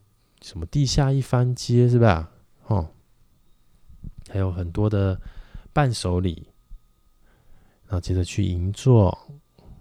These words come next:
再去六本木，看起来都是高贵欧西亚类的行程，哈。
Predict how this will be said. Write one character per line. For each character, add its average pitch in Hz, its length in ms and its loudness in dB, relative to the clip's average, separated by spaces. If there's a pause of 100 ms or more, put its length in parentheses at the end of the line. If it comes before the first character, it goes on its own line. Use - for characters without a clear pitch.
(120)
再 - 140 -14
去 - 160 -8
六 123 120 4
本 90 160 0
木， 123 300 2 (2250)
看 131 280 0
起 - 100 -4
来 95 80 0
都 104 80 2
是 101 260 -2 (240)
高 123 300 2 (160)
贵 98 320 4 (300)
欧 113 180 4
西 - 220 4
亚 120 160 6
类 117 160 8
的 104 100 4
行 85 300 -2
程， 98 340 -6 (100)
哈。 - 220 -6